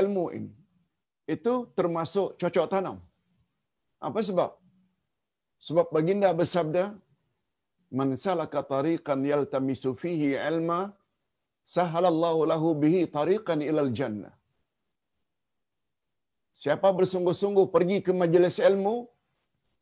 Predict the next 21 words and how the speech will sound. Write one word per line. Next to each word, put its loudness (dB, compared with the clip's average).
niscaya 0
Allah 0
permudahkan 0
baginya 0
jalan 0
menuju 2
ke 0
syurga. -6
Mudah 2
baginya 2
meniti -2
siratal -2
mustaqim. -10
Itu -14
sebabnya -4
menghadirkan -2
diri -4
dalam -2
majlis -2
ilmu. -4
Secara -2